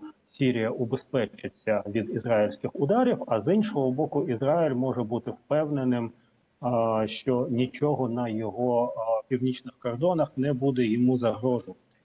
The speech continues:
Це певний компроміс, який, втім, є доволі конструктивним, оскільки він надає багато усім гравцям Сірії, Ізраїлю, Сполученим Штатам. Сполучені Штати не дуже зацікавлені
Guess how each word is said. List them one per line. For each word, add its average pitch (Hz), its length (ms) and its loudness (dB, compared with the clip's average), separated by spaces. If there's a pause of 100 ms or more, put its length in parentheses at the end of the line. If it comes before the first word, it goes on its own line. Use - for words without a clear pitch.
(500)
Це 185 100 2
певний 151 360 2
компроміс, 143 640 0 (220)
який, 147 640 -2 (160)
втім, 143 220 2
є 127 380 2
доволі 117 520 0
конструктивним, 131 1040 0 (380)
оскільки 135 440 -2
він 127 240 4
надає 127 420 2
багато 113 520 2
усім 131 400 -4
гравцям 107 600 -2 (240)
Сірії, 135 560 2 (280)
Ізраїлю, 120 600 2
Сполученим 104 600 -6 (120)
Штатам. 127 440 0 (380)
Сполучені 160 380 0
Штати 156 260 0
не 143 160 4
дуже 143 300 2
зацікавлені 117 1000 0